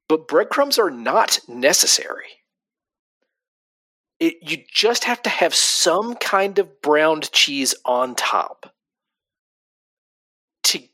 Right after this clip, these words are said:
have something that has been, let me reiterate for the thousandth time, among, across our many shows, how much of a fan of the Maillard reaction I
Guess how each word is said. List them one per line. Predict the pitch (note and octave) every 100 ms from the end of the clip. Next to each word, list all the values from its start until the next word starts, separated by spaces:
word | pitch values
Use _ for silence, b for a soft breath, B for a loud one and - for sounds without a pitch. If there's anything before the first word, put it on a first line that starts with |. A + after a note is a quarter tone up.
| -
have | - D#3 D3
something | - E3 F#3 - A3+ A3+ G#3+ -
that | D#3 D#3+
has | C#3+ A#2+
been, | A2 A#2 A2+ B B B B _ _ _ _ _ _
let | B2 C3
me | A3 F#3+
reiterate | A#2 - E3+ B2 G2 E2 D2+ - _ _ _ _ _ _ _ -
for | -
the | A#2 G#2+
thousandth | - F#2 A2+ C#3 C3+ -
time, | G#2 D2 - - _ _ _ _ _ _ _ _ _ _ _ _ _ _ -
among, | D3 C3+ D3+ D#3+
across | C#3 - D#3 -
our | C3
many | A#2+ B2+ E3 G3
shows, | - - - - - - - _ _ _ _ _ _ _ _ _ _ _
how | - - D3+
much | F#3+ F#3+ G3+
of | F3
a | F3+
fan | - B2 E2 - - - _ _ _ _ _ _ B B -
of | C3
the | B2+
Maillard | G#2+ G2 A2+ B2 C#3
reaction | D#3 C#3 C#3+ - C3 A2+
I | A2